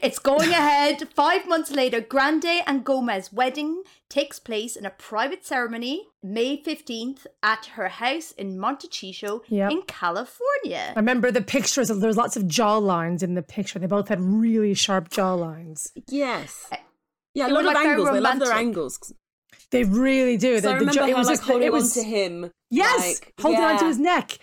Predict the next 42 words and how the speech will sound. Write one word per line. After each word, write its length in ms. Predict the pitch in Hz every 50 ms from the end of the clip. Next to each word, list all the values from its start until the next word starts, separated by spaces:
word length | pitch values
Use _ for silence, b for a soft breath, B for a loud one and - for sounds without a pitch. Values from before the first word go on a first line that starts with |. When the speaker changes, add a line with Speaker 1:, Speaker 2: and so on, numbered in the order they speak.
| - -
Speaker 3:
Yeah, 200 | 214 226 208 208 269
Speaker 2:
And 80 | 302
it 60 | 294 285
was 100 | - -
just 160 | 294 190 190
Speaker 3:
yeah, 40 | 190
yeah. 280 | 294 285 269 285 302 302
Speaker 2:
jawline 320 | 294 269 262 254 254 247
city. 320 | - - 311 294 233 214 196 175
Just 180 | 226 226 -
so 160 | - 269 254
much, 320 | 247 240 247 220 - - -
the 140 | 269 269 -
angle 320 | 285 285 294 - 277 254
of, 60 | 226 233
like, 100 | 208 226
right 160 | 254 254 214
beneath 240 | 269 233 240 208 -
the 160 | 262 - -
ear, 220 | 254 247 226 208 196
that 220 | 226 220 220 180
bit 100 | 233 208
of 60 | 220
the 80 | 196 190
jawline 560 | 160 226 214 214 208 196 185 175 175 175 180
was 100 | 190 165
just, 120 | 208 190
there 40 | 208
was 80 | 190 180
just 160 | 190 - -
so 140 | - 226 220
much 240 | 220 226 226 - 214
of 80 | 190
that 180 | 208 190 185 -
in 80 | 196
the 80 | 190 185
pictures. 540 | - 202 - - - 196 - 196 - - -
Speaker 3:
<laughs> 20 | -
Speaker 2:
I 1120 | 247 311 - - 311 - - - 285 - - - 254 - - _ _ _ _ _ - 240 233
loved 240 | 214 254 220 190 240
it. 720 | 202 - - - 320 - - - - 349 - - - 359 -
<laughs> 60 | -